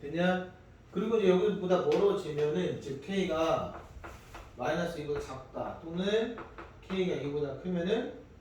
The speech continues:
안 만나게 되는 거죠. 인정? 이렇게 푸는 거야. 물론 여기서 풀이 두 가지 나와 있지. 대입해서 뭐 판별식으로 풀면, 그다음에 다른 풀이가 있는데, 사실은 이 풀이가 더 정확한 풀이고, 정확-, 아,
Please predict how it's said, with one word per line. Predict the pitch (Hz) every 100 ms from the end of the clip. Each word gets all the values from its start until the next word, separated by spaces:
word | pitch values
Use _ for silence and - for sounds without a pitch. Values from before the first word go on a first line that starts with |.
| -
안 | - -
만나게 | 151 147 120 -
되는 | 170
거죠. | - 180 - - - 127
인정? | 139 170 180 - -
이렇게 | 247 -
푸는 | 247 269
거야. | 127 - - - - - - - - - - -
물론 | 180 190
여기서 | 175 220 214
풀이 | 254 233
두 | -
가지 | 185 180
나와 | 139 147
있지. | 143 123
대입해서 | 143 156 175 170 160 180 208 233 - - - - - -
뭐 | 127 127 123 120
판별식으로 | 170 196 175 175 -
풀면, | 165 147 - -
그다음에 | 127 156 -
다른 | 156 185 190
풀이가 | 196 151
있는데, | 135 156
사실은 | 196 202 214 247 269 - - - -
이 | 160
풀이가 | 180 175 151
더 | 147 135
정확한 | 139 147 147 131
풀이고, | 147 139 127
정확-, | 127 117 -
아, | 113